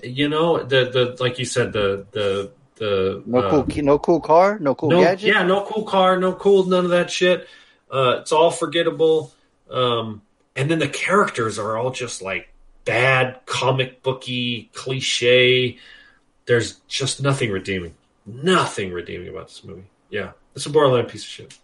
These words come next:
Speaker 2: So you chose it to watch with your wife, right?
Speaker 1: Yeah.
Speaker 2: Was
Speaker 1: Yeah.
Speaker 2: she upset
Speaker 1: She
Speaker 2: with you?
Speaker 1: just, uh, no, I mean, she, you know, she was just bored. She just, she programs.
Speaker 2: Yeah.
Speaker 1: So.
Speaker 2: <laughs> Oh,
Speaker 1: But
Speaker 2: boy.
Speaker 1: yeah,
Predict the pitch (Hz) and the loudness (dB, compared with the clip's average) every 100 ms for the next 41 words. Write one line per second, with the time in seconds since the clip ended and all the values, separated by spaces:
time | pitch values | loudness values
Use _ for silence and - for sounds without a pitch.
0 | _ _ _ _ 117 120 156 147 139 117 | _ _ _ _ -4 0 0 2 0 0
1 | 87 - 107 104 - 101 95 98 98 87 | -2 -8 -4 -4 -6 -14 -12 -10 -10 -10
2 | 101 101 _ _ _ _ _ _ _ 120 | -14 -14 _ _ _ _ _ _ _ -2
3 | 127 98 - _ _ - 107 107 107 - | 0 -2 -6 _ _ -12 -4 -2 0 0
4 | 117 185 123 - - - _ _ _ _ | 2 2 2 -2 -6 -20 _ _ _ _
5 | _ _ _ _ 113 110 110 107 107 - | _ _ _ _ -10 -8 -6 -6 -8 -8
6 | 139 170 - 78 85 90 80 - 71 - | 0 2 2 -2 -6 -8 -10 -12 -12 -14
7 | 87 73 - 82 - - - 76 - - | -14 -12 -14 -14 -16 -16 -14 -10 -8 -10
8 | - - _ - - 135 98 82 76 85 | -12 -18 _ -8 -6 0 0 -2 -8 -12
9 | - - _ _ _ _ _ _ _ - | -18 -20 _ _ _ _ _ _ _ -18
10 | - - _ _ _ _ - - - - | -18 -18 _ _ _ _ -10 -6 -6 -8
11 | - - _ _ - - - - - - | -18 -20 _ _ -20 -20 -20 -20 -20 -20
12 | - - - - - 90 165 101 | -16 -14 -16 -12 -8 -8 -4 -2